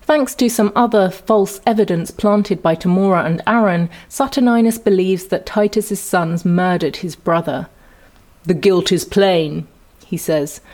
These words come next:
and orders Titus's sons to be executed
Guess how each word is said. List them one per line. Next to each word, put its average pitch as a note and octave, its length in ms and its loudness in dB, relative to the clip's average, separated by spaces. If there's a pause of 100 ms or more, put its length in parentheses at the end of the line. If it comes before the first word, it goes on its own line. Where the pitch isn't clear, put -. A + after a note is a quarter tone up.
(140)
and F#3+ 240 -2
orders A#3 440 2
Titus's A3+ 560 -2
sons D#3+ 420 -2
to F3 100 -4
be E3 200 -6
executed D#3+ 840 -4